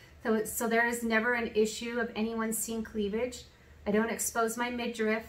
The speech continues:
and when I go swimming, I wear a one-piece swimsuit if one is required. Otherwise, I usually wear short shorts and a tank top. So that's the only time you will see me <laughs> wearing short shorts or a tank top is when I'm swimming.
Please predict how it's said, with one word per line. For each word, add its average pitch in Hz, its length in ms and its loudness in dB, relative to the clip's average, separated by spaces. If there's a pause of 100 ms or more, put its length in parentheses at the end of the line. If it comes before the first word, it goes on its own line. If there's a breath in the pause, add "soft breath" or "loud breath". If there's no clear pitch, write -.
and 208 200 0
when 214 220 0
I 208 140 2
go 208 120 -2
swimming, 233 540 -2
I 208 160 4
wear 214 280 4
a 202 100 0
one-piece 214 720 -2
swimsuit 269 680 2
if 190 120 -10
one 208 140 2
is 208 200 -2
required. 208 560 4 (460 loud breath)
Otherwise, 240 560 4
I - 60 -2
usually 220 340 0
wear 208 360 4
short 220 320 -4
shorts - 380 -2
and 220 80 2
a 214 60 2
tank 262 260 -6
top. - 320 0
So 214 220 0
that's 226 300 2
the 226 120 -2
only 233 220 -2
time 226 340 0
you 226 100 0
will 220 120 -2
see 233 260 -4
me 240 200 2
<laughs> - 120 -2
wearing 254 240 0
short - 400 -4
shorts 233 380 0
or 208 100 2
a 196 100 -6
tank 214 300 -2
top 214 340 2
is 196 220 -4
when 196 140 0
I'm 196 160 0
swimming. 208 480 -6